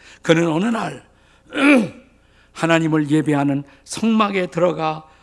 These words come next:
엎드리면서 하나님께 이런 고백을 합니다. 사무엘하 칠 장 십팔 절의 말씀입니다. 칠 장 십팔 절 함께 읽습니다. 시작. 다윗 왕이 여호와 앞에 들어가 앉아서 이르되, "주 여호와여,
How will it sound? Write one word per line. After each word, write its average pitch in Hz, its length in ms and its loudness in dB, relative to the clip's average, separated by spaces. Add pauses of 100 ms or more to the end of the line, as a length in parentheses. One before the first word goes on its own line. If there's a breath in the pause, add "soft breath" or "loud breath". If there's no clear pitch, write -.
(160 soft breath)
엎드리면서 160 1080 -2 (220 soft breath)
하나님께 135 500 -2
이런 131 300 -6
고백을 160 420 -10
합니다. 98 460 -20 (520 soft breath)
사무엘하 175 720 -4
칠 - 300 -10
장 147 260 -6
십팔 - 480 -8
절의 190 300 -2
말씀입니다. 135 680 -10 (300 soft breath)
칠 - 140 -18
장 123 180 -14
십팔 131 260 -14
절 147 160 -10
함께 160 300 -4
읽습니다. 120 480 -10
시작. 165 640 -4 (540 loud breath)
다윗 151 320 4
왕이 143 480 0 (400 loud breath)
여호와 165 340 4
앞에 185 200 -2
들어가 170 380 0
앉아서 147 400 -2
이르되, 117 460 -12 (500 soft breath)
"주 147 600 0
여호와여, 135 840 -2